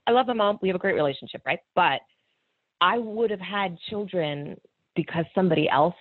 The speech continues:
wanted them. I would have had children because it would have been expected. I would not have actively been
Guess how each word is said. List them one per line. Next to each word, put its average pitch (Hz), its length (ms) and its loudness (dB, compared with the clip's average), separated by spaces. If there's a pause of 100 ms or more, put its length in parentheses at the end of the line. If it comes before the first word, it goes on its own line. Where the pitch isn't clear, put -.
wanted 156 420 -2
them. 117 440 -2
I 156 100 2
would 160 120 4
have 156 80 -2
had 156 200 -2 (120)
children 160 440 0
because 151 280 -6
it 147 100 -2
would 151 140 -2
have 139 120 -8
been 131 100 -8
expected. 135 760 -2 (420)
I 196 120 4
would 247 200 -2
not 285 200 -2
have 208 120 -2 (220)
actively 151 680 -4
been 139 200 -8